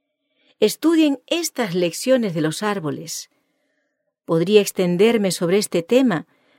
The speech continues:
pero no debo hacerlo precisamente ahora. Les pido que no corten los pinos. Serán una bendición para muchos. Déjenlos vivir. Deseo decirles, mis hermanos y hermanas,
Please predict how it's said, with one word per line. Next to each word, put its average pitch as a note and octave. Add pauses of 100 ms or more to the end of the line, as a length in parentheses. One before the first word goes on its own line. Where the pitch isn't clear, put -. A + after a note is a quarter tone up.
pero A3+
no C#4+
debo D4
hacerlo G3
precisamente E3+
ahora. D3+ (560)
Les F3+
pido F#3
que A3
no C#4
corten C#4
los D#3
pinos. C#3+ (380)
Serán F#3+
una G3
bendición F3
para G#3
muchos. G#3+ (420)
Déjenlos E3
vivir. C3+ (840)
Deseo G3+
decirles, G3+
mis A3
hermanos F3+
y E3
hermanas, D#3+